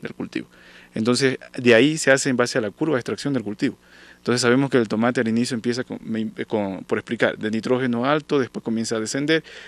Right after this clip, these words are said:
sube potasio, sube magnesio y otros elementos de acuerdo al estado fenológico. La fertilización está basado en la extracción del cultivo y en el desarrollo de este material. Entonces, ahí se hizo unos refuerzos.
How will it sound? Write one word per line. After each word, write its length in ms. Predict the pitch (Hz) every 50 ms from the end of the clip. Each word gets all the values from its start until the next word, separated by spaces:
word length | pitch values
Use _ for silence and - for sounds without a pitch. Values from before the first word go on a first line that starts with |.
| - - _
sube 280 | - - 131 120 117
potasio, 600 | 104 - 120 110 - 139 139 143 131 - 135 135
sube 760 | 131 - 120 113 110 110 110 110 107 101 104 101 92 87 - - - - - - - - - -
magnesio 680 | - 117 117 120 131 139 147 143 - - 143 139 131 -
y 140 | 104 113 117
otros 200 | 110 - 123 127
elementos 600 | 123 127 131 131 131 135 127 - 143 139 - - _ - - - - - _
de 120 | - 107
acuerdo 340 | 98 - - 120 120 117 120
al 60 | 107
estado 240 | 98 - - 110 104
fenológico. 500 | 101 101 98 95 92 - - - - - -
La 400 | - - 113 110 110 107 104 - -
fertilización 720 | - - 160 170 - 127 147 160 - 123 - 147 147 147
está 380 | 139 - - - 135 143 - - _ _ -
basado 680 | 160 101 98 - - - 139 139 147 151 151 185 - _ _
en 160 | 123 117 110
la 260 | 104 98 101 - - - _ _ _
extracción 480 | - 110 - - 95 95 - 135 139 151
del 100 | 147 131
cultivo 400 | - 127 117 - 151 175 190 - _ - - - - - - -
y 80 | 117
en 80 | 110 107
el 80 | 104 101
desarrollo 460 | 101 - 107 104 110 113 120 123 107
de 100 | 104 104
este 160 | - - 110
material. 400 | 101 95 - - - 92 - - _ _ - - - - - _ _ -
Entonces, 220 | - 113 104 -
ahí 100 | 117 117
se 140 | 117 127 120
hizo 160 | 120 117 127
unos 180 | 120 123 120 123
refuerzos. 600 | 127 117 - 135 127 123 117 - 139 131 -